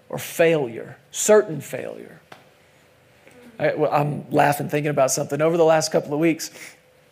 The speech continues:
everybody on our staff was talking about this show that they'd been watching, uh, like a reality show. And we hadn't seen it yet, uh, but it's about these people that go off into the woods, and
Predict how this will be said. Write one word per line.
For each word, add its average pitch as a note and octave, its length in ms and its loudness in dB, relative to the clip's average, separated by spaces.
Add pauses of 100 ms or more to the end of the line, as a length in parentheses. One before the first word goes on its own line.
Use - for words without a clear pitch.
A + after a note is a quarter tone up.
(280)
everybody A#3+ 340 8
on F3 100 2
our D3+ 120 -2
staff F3 420 0
was D3 140 -6
talking D3+ 360 -2
about C#3 320 -2
this B2+ 140 -4
show C3+ 540 0 (140)
that C3 120 -10
they'd C#3 180 -2
been C3 180 -8
watching, - 500 -8 (800)
uh, D#3 280 4
like C#3+ 200 -2
a C#3 80 -4
reality D#3 720 2
show. - 440 -6 (440)
And F3 80 0
we A#3+ 120 6
hadn't G3 240 4
seen F#3+ 240 2
it D3 100 -2
yet, C#3+ 420 0 (400)
uh, D3 300 4
but D#3 120 0
it's E3 140 -2
about A3 400 2
these E3+ 280 2
people A3+ 500 0
that C#3 180 0
go E3 180 4
off D#3+ 240 0
into D3+ 160 -2
the C3+ 80 -8
woods, C#3+ 500 0
and C#3+ 400 -6